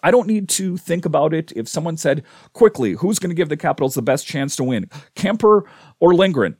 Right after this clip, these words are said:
Lindgren. I don't, I, I don't even need to think about it. I don't need to process it. I don't have to say, "I'll get back to you." I know that right now he gives the Capitals the best chance at winning, so why not go with him? Taking a look at it, Hunter Shepard was laying in bed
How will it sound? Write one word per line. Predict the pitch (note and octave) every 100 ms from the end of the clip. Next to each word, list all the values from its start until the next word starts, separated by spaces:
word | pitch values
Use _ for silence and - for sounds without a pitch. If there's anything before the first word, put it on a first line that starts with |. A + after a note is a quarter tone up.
| _
Lindgren. | A#2 C3 G#2+ D2 -
I |
don't, | C#3 B2
I, | A2+
I | B2+
don't | C#3+ D#3+
even | D3
need | C#3+ B2
to |
think | A2+ - F#3
about | G#2 F2 F2+
it. | D#2
I |
don't | D#3
need | D#3+ D#3
to |
process | A#2+ B2 B2+ C#3 C#3 -
it. | G#2
I | A#2
don't | C3
have | A#2+
to | C3
say, | C3
"I'll | B2 B2
get | B2
back | A2 A2 A#2+
to | - C#3+
you." | C#3+ C3 _ _ -
I | C#3+ E3+
know | D3 A#2 G2
that | G2 F#2
right | G#2 A#2 F3
now | C#3 A#2 G#2 A2+ A#2
he | - D#3
gives | B2 A#2+
the | A2+
Capitals | A2 G#2+ A2 A#2 A2 -
the | F2
best | G#2 A2+ -
chance | - G#2+ A2 A2+
at | G2
winning, | G2+ G2 F#2+ - _ _ _
so | - C3
why | A#2+ C#3
not | C3 A2 F#2
go | G2
with | F#2 F2+
him? | F2+ D2+ E2 _ _ _ _ _ _ - -
Taking | D3+ D#3
a | C#3+
look | D3
at | C#3
it, | B2+
Hunter | - - E3+
Shepard | - D3 D3
was | A#2 G#2+
laying | G#2 A2+ G2 F#2
in | A2 G2
bed | G#2 A#2 C#3+